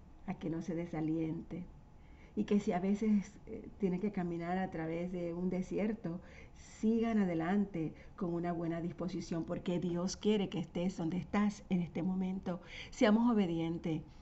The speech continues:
La obediencia a través de la lectura de la Biblia hemos aprendido que es sumamente importante para una relación, una relación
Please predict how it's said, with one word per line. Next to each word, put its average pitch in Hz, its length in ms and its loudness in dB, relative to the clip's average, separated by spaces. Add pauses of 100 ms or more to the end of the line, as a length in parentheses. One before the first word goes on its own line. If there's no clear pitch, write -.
(280)
La 185 120 4
obediencia 196 800 4
a 185 80 0
través 165 320 0
de 180 60 4
la 175 100 2
lectura 180 380 0
de 175 100 2
la 175 100 -2
Biblia 175 280 0
hemos 170 240 0
aprendido 180 640 4 (380)
que 208 180 10
es 208 80 8
sumamente 220 720 4
importante 165 920 0 (320)
para 165 440 0
una 175 260 2
relación, 165 800 0 (2750)
una 175 200 2
relación 165 680 0